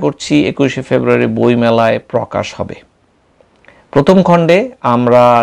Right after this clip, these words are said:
রেখেছি শরীরের বিভিন্ন অঙ্গের সাথে পরিচয় করে দেওয়া, সাথে কমন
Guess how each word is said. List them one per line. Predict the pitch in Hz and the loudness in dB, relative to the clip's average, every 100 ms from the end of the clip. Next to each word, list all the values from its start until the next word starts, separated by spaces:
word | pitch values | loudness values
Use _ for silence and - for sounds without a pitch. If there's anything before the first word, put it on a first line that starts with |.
| 117 | 0
রেখেছি | 120 139 127 127 185 - _ - - - | -2 -4 -8 -8 -8 -10 _ -20 -12 0
শরীরের | 156 160 160 135 | 2 4 2 2
বিভিন্ন | 143 135 151 151 143 127 | 2 2 0 2 2 4
অঙ্গের | 135 135 147 147 - | 2 0 0 0 -4
সাথে | 120 - 120 | -6 -4 -4
পরিচয় | 120 120 120 143 143 | -2 -2 -2 -4 0
করে | 143 135 | -2 0
দেওয়া, | 143 190 - _ _ _ _ _ _ - | 0 0 -4 _ _ _ _ _ _ -12
সাথে | - 170 - 151 285 _ _ - - _ _ _ _ - | -6 -6 -2 -2 -4 _ _ -20 -20 _ _ _ _ 0
কমন | 175 208 | 2 4